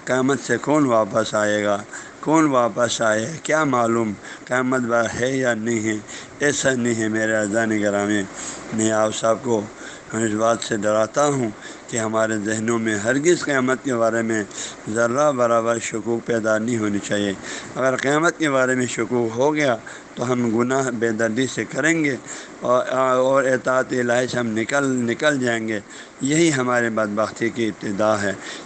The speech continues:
یہیں سے ہم بدبخت ہونا شروع ہو جاتا ہے اور پھر جہنمی بن جاتے ہیں۔ لہذا میرے عزیزان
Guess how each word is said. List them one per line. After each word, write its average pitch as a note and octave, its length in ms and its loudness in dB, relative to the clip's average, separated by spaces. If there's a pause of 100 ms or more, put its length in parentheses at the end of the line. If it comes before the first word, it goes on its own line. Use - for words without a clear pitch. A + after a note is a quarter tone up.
یہیں C#3+ 240 2
سے B2+ 120 -2
ہم A#2 180 0
بدبخت G#2+ 400 0
ہونا G#2 360 0
شروع A2+ 260 0
ہو A2 100 0
جاتا G#2+ 460 0
ہے D3+ 140 0 (400)
اور A#2+ 240 2 (200)
پھر A#2+ 260 0 (480)
جہنمی A#2 500 2
بن G#2+ 240 2
جاتے G2+ 340 0
ہیں۔ E3 220 -4 (440)
لہذا A2 340 0
میرے G#2+ 240 4
عزیزان G#2 380 2